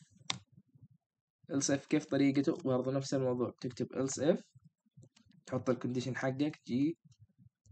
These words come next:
آه، نقول يساوي سبعين. طيب، بنفتح القوس برضه، ونكتب له مثلًا،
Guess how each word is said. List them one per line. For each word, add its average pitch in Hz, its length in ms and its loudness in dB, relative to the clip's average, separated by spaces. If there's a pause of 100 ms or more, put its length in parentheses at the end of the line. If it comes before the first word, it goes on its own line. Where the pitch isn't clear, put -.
(180)
آه، 110 340 0
نقول 120 420 2
يساوي 135 560 0 (1160)
سبعين. 113 500 -6 (1700)
طيب، 120 280 0
بنفتح 127 520 -4
القوس 135 680 0 (140)
برضه، 135 500 -4 (2000)
ونكتب 131 580 -2
له 151 260 6
مثلًا، 151 580 -2